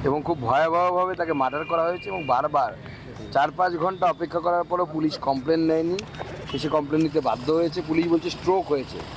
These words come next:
অথচ গোটা গায়ে সিগারেটের ছেঁকা, হাত গামছা দিয়ে বাঁধা ছিল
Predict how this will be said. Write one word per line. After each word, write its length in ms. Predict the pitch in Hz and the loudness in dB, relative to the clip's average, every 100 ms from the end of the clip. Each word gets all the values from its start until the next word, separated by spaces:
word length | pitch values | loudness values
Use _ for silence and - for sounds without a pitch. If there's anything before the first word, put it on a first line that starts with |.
| - - | -8 -2
অথচ 260 | 131 160 | 2 2
গোটা 380 | 170 147 160 175 | 2 2 2 2
গায়ে 280 | 156 156 160 | 2 2 2
সিগারেটের 760 | - - - 135 147 156 165 160 | -2 -12 -6 0 2 4 0 0
ছেঁকা, 380 | - 139 151 175 - - - - - | -2 2 2 0 -4 -10 -10 -6 0
হাত 320 | 156 175 165 139 131 131 - - 127 | 4 4 2 -4 -12 -12 -12 -6 0
গামছা 340 | 147 151 160 | 0 2 0
দিয়ে 180 | 165 156 | 2 4
বাঁধা 280 | 127 139 151 | 4 2 0
ছিল 260 | 160 170 | 0 -2